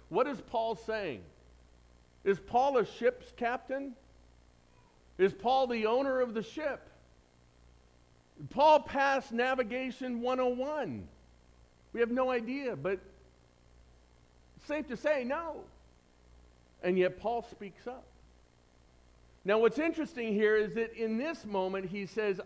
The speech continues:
"I perceive not only the cargo will be lost, but there will be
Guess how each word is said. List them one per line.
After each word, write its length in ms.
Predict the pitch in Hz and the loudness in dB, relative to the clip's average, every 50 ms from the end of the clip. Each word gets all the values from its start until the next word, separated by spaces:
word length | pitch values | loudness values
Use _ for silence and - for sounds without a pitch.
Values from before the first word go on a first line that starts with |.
| - - | -8 -6
"I 120 | 175 196 | -4 -4
perceive 420 | 208 - 214 190 - 214 208 175 165 | -4 -4 -6 -6 -6 -8 -8 -6 -4
not 180 | 196 196 185 | -4 -4 -2
only 160 | 196 196 190 180 | -2 -4 -4 -4
the 100 | 147 151 | -6 -8
cargo 400 | - - 214 220 240 220 196 175 | -8 -6 -4 -4 -4 -4 -4 -4
will 160 | 156 156 151 | -4 -4 -6
be 120 | 135 143 | -6 -4
lost, 320 | 143 143 135 131 139 - - | -4 -4 -2 -4 -4 -6 -6
but 160 | - 143 139 131 | -8 -8 -6 -4
there 120 | 143 139 | -6 -4
will 100 | 135 131 | -4 -6
be 240 | 123 123 123 120 | -6 -8 -8 -8